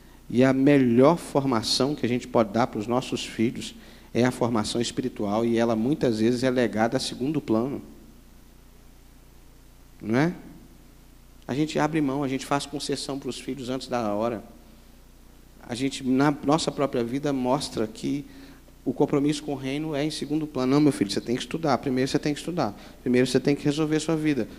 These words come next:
Vai, pode ir. Vai, vai." E, e a gente não valoriza a experiência com Deus. A gente não ora, não clama para que o filho seja batizado com o Espírito Santo,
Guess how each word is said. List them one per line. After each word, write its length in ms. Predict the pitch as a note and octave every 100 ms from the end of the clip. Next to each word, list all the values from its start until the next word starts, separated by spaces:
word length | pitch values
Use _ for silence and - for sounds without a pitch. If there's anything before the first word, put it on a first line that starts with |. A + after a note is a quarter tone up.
| -
Vai, 300 | G#2 D3 C#3
pode 340 | - B2+ D3+
ir. 440 | G3 D3 G#2+ - -
Vai, 260 | A#2 D3+ B2+
vai." 280 | B2 D3 C#3
E, 320 | D#3+ - E3+
e 60 |
a 60 | D#3+
gente 260 | D3+ D#3+ E3+
não 100 | E3+
valoriza 540 | E3 E3+ E3 G3 A3
a 20 |
experiência 480 | G3 - F#3 F#3 F#3
com 160 | G3 F3+
Deus. 380 | E3 G3+ A#3 D#3+
A 40 |
gente 280 | D3 F3 G3+
não 160 | G3+
ora, 360 | F3+ G3 C4 A3+ - -
não 140 | F#3+ F#3+
clama 400 | F#3+ F#3+ A3+ A3+
para 140 | A3+
que 200 | A3 G#3+
o 80 | F#3
filho 240 | - G3+
seja 220 | G#3+ G3
batizado 480 | F#3 F#3 D#3 E3+ E3+
com 40 | E3
o 40 |
Espírito 320 | - E3+ E3
Santo, 480 | - D#3 E3+ F3+ -